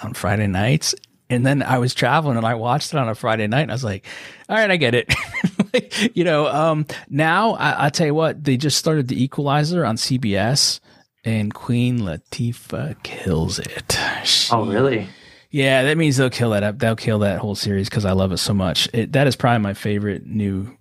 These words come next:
Speaker 1: T V show. And I don't watch, like, we don't watch a ton of T V, but I really liked the, the reboot of the Equalizer movies. Like, I'm,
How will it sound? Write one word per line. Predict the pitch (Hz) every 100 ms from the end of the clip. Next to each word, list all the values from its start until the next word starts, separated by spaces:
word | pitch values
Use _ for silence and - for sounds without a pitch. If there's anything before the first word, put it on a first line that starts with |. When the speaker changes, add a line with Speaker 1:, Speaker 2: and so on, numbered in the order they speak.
| _
Speaker 1:
T | - 92
V | 87
show. | 87 - 55 62 -
And | 135
I | 156
don't | 185
watch, | 127 160 175
like, | 131 110 110 - - - _ _
we | 123
don't | 160 175 92
watch | 117 139
a | 117
ton | 98 131
of | 123
T | - 117
V, | 107 110 131 143 131 -
but | 123 117 104 - - - _ -
I |
really | 127 131 160 143
liked | 127 127 -
the, | 120 104
the | 123 110
reboot | 117 123 127 -
of | 110
the | 104
Equalizer | 123 110 110 113 104
movies. | 104 113 131 131
Like, | 107
I'm, | 127